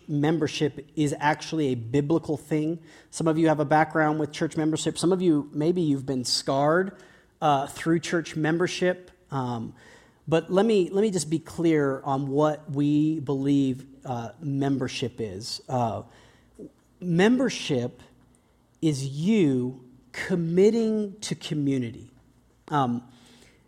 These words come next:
membership is, is you looking at the other members and saying, "I'm committed to you."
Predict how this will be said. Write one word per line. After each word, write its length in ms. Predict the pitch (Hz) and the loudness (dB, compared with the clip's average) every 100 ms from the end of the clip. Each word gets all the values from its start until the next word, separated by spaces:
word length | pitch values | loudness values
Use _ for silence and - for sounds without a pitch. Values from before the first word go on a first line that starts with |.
| _ _ | _ _
membership 600 | - 180 262 294 - 233 190 | 0 2 4 2 2 4 4
is, 200 | 151 147 | 2 0
is 280 | 175 147 143 | -4 -4 -2
you 460 | 156 202 240 247 | 2 4 4 4
looking 800 | 247 180 165 208 202 202 180 185 | 2 0 4 4 6 4 6 4
at 220 | 175 160 | 0 -2
the 160 | 170 165 | 0 0
other 260 | 165 180 185 | 2 4 4
members 840 | 165 165 165 139 131 147 143 - - _ _ _ | 4 4 2 0 -2 -4 -8 -14 -18 _ _ _
and 120 | 156 | -6
saying, 300 | - 170 151 143 | -2 0 0 -2
"I'm 180 | 147 139 | -2 -2
committed 800 | 143 - 135 139 156 180 160 - | -6 -8 -4 0 2 2 0 -4
to 140 | 143 | -8
you." 500 | 120 120 117 107 - | -8 -8 -6 -6 -10